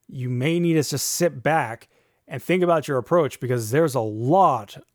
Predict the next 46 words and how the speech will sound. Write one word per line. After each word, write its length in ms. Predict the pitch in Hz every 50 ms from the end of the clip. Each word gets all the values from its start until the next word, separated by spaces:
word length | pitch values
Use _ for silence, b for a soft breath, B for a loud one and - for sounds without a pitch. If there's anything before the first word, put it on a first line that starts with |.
| - -
of 360 | 139 127 123 120 113 110 110 -
approaches 840 | - 123 - _ - - 185 214 202 190 - 139 120 104 98 98 - b b b b b b _
that 160 | - 143 135
are 80 | 127 120
not 580 | 120 120 123 127 143 160 170 175 165 - - _ 208
glorifying 640 | 139 123 127 139 135 131 120 - 135 123 120 117 110
to 100 | - 110
God. 440 | 104 131 110 98 87 78 - _ _ _ _ _ _ _ _ -
You 120 | 135 127
can 160 | - 139 123
disagree 480 | 110 160 165 - 180 139 170 180 185 180
on 160 | 180 175 170
this 260 | 170 170 165 - -
and 160 | - 139 135
you 80 | 127 123
can 180 | - 131 120 113
do 180 | 113 123 120
it 60 | 113
well, 260 | 107 110 143 180 196 185
and 120 | 202 220
that 100 | 247 233
goes 160 | 196 214 190 -
for 100 | - 147
the 140 | 127 127
other 160 | 131 147 139 117
side. 400 | - - 104 - - - _ b b b b b b b b b b
The 100 | - 135
other 120 | 135 139 131
side 200 | - 151 139 135
does 140 | 139 127
the 60 | 127 117
same 220 | - 156 139 135
thing 200 | 113 151 147 139
to 200 | 117 127 117 - - -
those 220 | 127 127 131 120
of 80 | 127 120
us 180 | 117 113 -
who 120 | - 120 110
abstain. 580 | 107 107 - - - 180 185 180 180 175 151 b b b b b b b b
Think 240 | _ - 139 127 123
of 100 | 123 113
us 220 | 117 117 107 -
as, 380 | - - 131 113 113 107 101 104
you 80 | 104 104
know, 160 | 104 101 95
these 180 | 98 98 107